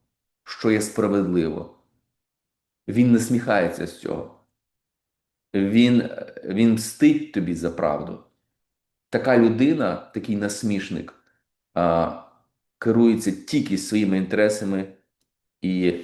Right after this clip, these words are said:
сам-, самолюб, бачите, тут написано: пихатих самолюбців. І, і такі люди, тут Соломон каже, повинні бути покарані.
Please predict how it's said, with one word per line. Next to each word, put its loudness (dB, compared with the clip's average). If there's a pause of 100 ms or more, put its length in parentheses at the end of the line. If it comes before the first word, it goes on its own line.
(120)
сам-, -4
самолюб, 4
бачите, 2
тут -4
написано: -4
пихатих 0
самолюбців. 2 (1000)
І, 0 (260)
і -4
такі -4
люди, -2 (600)
тут -2 (280)
Соломон 0
каже, 0
повинні -2
бути -6
покарані. -6